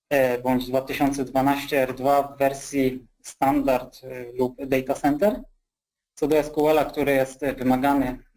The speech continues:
e, do działania usługi C R M, mamy tutaj, e, szerszą paletę wyboru, czyli, e, wersję dwa tysiące dwanaście, dwa tysiące czternaście,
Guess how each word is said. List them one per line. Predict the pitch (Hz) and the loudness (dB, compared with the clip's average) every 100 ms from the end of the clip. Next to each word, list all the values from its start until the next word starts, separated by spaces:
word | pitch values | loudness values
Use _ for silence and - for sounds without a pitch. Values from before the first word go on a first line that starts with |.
| - | -10
e, | 131 123 120 - _ | -10 -10 -16 -20 _
do | 123 120 117 - | -4 -2 -4 -4
działania | 123 127 127 | 0 2 2
usługi | 123 - 135 127 123 | 0 -4 -4 -4 -4
C | - | -2
R | 127 | 0
M, | 135 135 131 - _ _ _ _ _ | 2 0 -2 -14 _ _ _ _ _
mamy | 139 135 135 | 2 2 0
tutaj, | 135 135 131 127 | -4 0 2 2
e, | 131 131 127 135 139 139 143 | -2 -4 -4 -6 -6 -8 -12
szerszą | - - 143 147 | -6 -2 0 0
paletę | 139 135 135 131 | 0 0 0 -4
wyboru, | 127 139 139 | -2 0 0
czyli, | 139 135 123 120 - | -2 -4 -4 -6 -12
e, | - 123 113 - | -6 -6 -6 -10
wersję | - - 143 | -14 -6 -2
dwa | 131 | -2
tysiące | 135 - 139 139 | -2 -2 -2 -2
dwanaście, | 139 165 165 - 151 | 2 2 2 0 -2
dwa | 139 | -2
tysiące | 139 - 131 127 | -4 -8 -8 -8
czternaście, | - - 139 147 156 - 165 | -8 -2 0 2 0 0 0